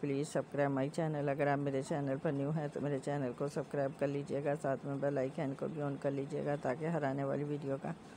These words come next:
पहले से पहले अपडेट मिलता रहे। आपके एक सब्सक्राइब से हम जैसे गरीब की हेल्प हो सकती है। प्लीज हेल्प कीजिएगा, दुआ में बहुत सारा याद कीजिएगा।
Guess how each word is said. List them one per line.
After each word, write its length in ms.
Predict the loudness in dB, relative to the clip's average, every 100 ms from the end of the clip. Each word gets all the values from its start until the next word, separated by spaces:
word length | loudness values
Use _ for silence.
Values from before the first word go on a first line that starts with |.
| -16 -16 -16 -16 -14 -14 -16 -6 6
पहले 220 | 8 8
से 120 | 6
पहले 280 | 6 8 10
अपडेट 360 | 6 6 4 6
मिलता 300 | 2 4 6
रहे। 280 | 6 4 0 -2 -8 -8 -8 -8 -12 -14 -14 -14 -14 -12 -2 6
आपके 380 | 6 8 6
एक 100 | 6
सब्सक्राइब 480 | 6 2 6 8 8
से 140 | 8 6
हम 200 | 6 6
जैसे 300 | 6 6 4
गरीब 320 | 4 4 4
की 120 | 4 6
हेल्प 200 | 6 6
हो 80 | 2
सकती 340 | 2 -2 2 2
है। 60 |
प्लीज 340 | 4 4 2 4
हेल्प 260 | 2 2 -2
कीजिएगा, 400 | 0 2 4 4
दुआ 240 | 4 2
में 180 | 2 2
बहुत 220 | 2 2
सारा 180 | 2 2
याद 260 | 4 4 4 -2
कीजिएगा। 520 | 0 0 0 0